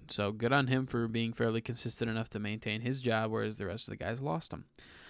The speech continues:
Uh, very minimal performances from Waddle and Tyreek this week. Definitely not what we're used to seeing out of those guys. Usually our typical hundred-yarders almost every time.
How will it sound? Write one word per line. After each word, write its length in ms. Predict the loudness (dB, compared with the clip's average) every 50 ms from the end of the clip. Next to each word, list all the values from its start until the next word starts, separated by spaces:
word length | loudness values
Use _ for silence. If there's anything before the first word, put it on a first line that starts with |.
| -20 -20 -20 -20 -18 -8 -2
Uh, 200 | 2 4 4 4
very 220 | 6 8 8 8
minimal 400 | 8 8 8 6 6 6 6 4
performances 760 | 4 2 -2 0 2 2 4 4 4 2 0 0 -2 -2 -2
from 340 | -2 -2 -2 -2 -2 -2 0
Waddle 460 | 0 0 2 4 4 4 4 4 4
and 200 | 2 0 -2 -4
Tyreek 520 | 0 2 4 4 4 4 4 2 0 0
this 280 | -2 -4 -4 -4 -4 -2
week. 280 | -2 -2 -2 -2 -2 -2
Definitely 500 | 0 0 0 0 0 -2 -2 -2 -2 -2
not 220 | 0 0 0 0
what 120 | 2 2
we're 140 | 2 0 0
used 340 | 0 0 0 0 0 0 -2
to 100 | -2 -2
seeing 540 | 0 2 4 4 6 6 6 4 2 0 -4 -8 -14 -18 -18 -6 0
out 120 | 2 4 4
of 80 | 6
those 240 | 6 6 6 4 4
guys. 540 | 4 4 4 6 4 4 4 2 0 0 -2
Usually 420 | -2 0 0 0 0 0 0 0
our 120 | 0 -2 -2
typical 640 | -4 -4 -4 -2 -2 -4 -4 -2 -2 -2 -2 -2
hundred-yarders 880 | -2 -2 -2 -2 -2 -2 -2 0 0 2 2 2 2 0 0 -2 -2 -4
almost 280 | -4 -4 -6 -6 -6 -6
every 200 | -6 -6 -6 -4
time. 400 | 0 2 4 4 4 2 0